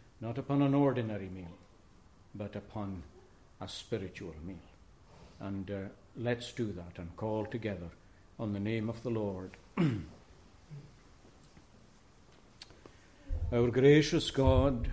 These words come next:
and our heavenly Father, uh, we praise you for all the provisions you have made for us in this life.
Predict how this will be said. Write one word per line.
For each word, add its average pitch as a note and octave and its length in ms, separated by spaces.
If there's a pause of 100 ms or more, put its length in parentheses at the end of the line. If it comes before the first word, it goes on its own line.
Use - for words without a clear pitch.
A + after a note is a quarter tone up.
(520)
and A2 440 (160)
our A2+ 200
heavenly A2+ 440
Father, E2 640 (1500)
uh, G2 140
we G#2 120
praise C3+ 540
you D3 100
for A#2 340 (920)
all C3+ 320
the C#3+ 100
provisions A2+ 760
you A2+ 140
have A2 120
made G#2 300
for F#2 200
us F2 220
in G2 160
this G2 260
life. F2 440